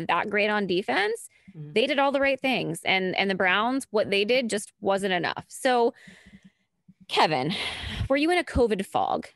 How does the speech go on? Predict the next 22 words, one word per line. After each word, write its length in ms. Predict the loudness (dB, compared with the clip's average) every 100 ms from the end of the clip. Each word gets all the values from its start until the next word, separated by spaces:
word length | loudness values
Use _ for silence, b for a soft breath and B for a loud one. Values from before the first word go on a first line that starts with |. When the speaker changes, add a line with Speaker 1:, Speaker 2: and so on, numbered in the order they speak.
| -16 -2
Speaker 1:
Like, 180 | -2 -2 -8 B B B B B
Speaker 2:
<laughs> 580 | B B -20 -20 -10 0
Speaker 1:
that 160 | 2 4
is 100 | 4
a 100 | 2
thing. 540 | 2 2 4 2 0 -2 _ _
Speaker 2:
It 180 | 0 2
is 160 | 2 0
a 20 |
Speaker 1:
covid. 160 | 0 2
Speaker 2:
thing. 180 | 2 4
It 160 | 4
is 160 | 2 0
a 120 | -2
thing. 400 | 0 0 0 0
Yes, 400 | 0 0 -2 -10 -4
it 100 | -2
is. 300 | 0 -2 -8 _ _
Speaker 1:
Like, 200 | 0 0 2
was 320 | 4 4 2
he 380 | 0 2 0 0
not 420 | 0 2 4 2